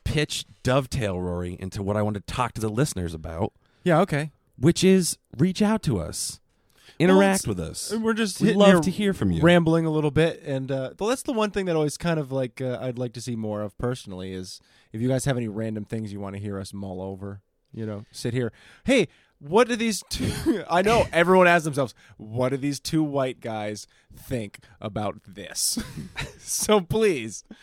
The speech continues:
Speaker 2: if you got any of those, my feelings on the movie Schindler's List, because we were asked to by Pookie Bear sixty-nine, uh, is, I don't know which one of you that is. I assume Dante. I assume that's his handle. Uh, friend of the pod, Dante.
Speaker 1: Yeah.
Speaker 2: Hi, Dante.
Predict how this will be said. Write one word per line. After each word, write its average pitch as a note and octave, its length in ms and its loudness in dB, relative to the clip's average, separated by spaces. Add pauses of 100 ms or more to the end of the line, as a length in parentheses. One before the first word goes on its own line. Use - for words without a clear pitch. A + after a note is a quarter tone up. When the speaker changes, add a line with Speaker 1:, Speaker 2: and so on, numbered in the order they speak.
(540)
Speaker 2:
if D3 100 -6
you F#3 60 2
got G#3+ 260 6
any F#3 180 2
of D#3 120 2
those, B2 540 0 (160)
my C3+ 300 -2
feelings G#2 480 -4
on G2 140 -6
the F#2+ 80 -8
movie F#2+ 260 -6
Schindler's E2 560 -8
List, E2+ 380 -8
because - 400 -8
we F#2 100 -6
were E2 160 -6
asked F#2 300 -8
to F#2+ 160 -8
by F2+ 200 -8
Pookie G2+ 400 -8
Bear F#2 220 -6
sixty-nine, F2 840 -10
uh, A#1+ 320 -12
is, A#1+ 480 -12 (280)
I D#3 60 -6
don't F3+ 100 4
know F3 80 6
which E3 160 6
one D#3 120 6
of C3 100 2
you B2 140 2
that A2 160 2
is. G#2 180 -4 (240)
I E3+ 140 6
assume G3 320 4
Dante. B2+ 420 2
I G2+ 40 0
assume B2+ 260 0
that's A2 180 -2
his A2 200 -2
handle. E2+ 440 -10 (200)
Uh, F#2 220 -4 (100)
friend C#3 160 4
of A2+ 40 -2
the A2 60 -6
pod, G#2 280 -4
Dante. A2 400 -2
Speaker 1:
Yeah. B1+ 160 -12
Speaker 2:
Hi, C4 80 8
Dante. B3 360 8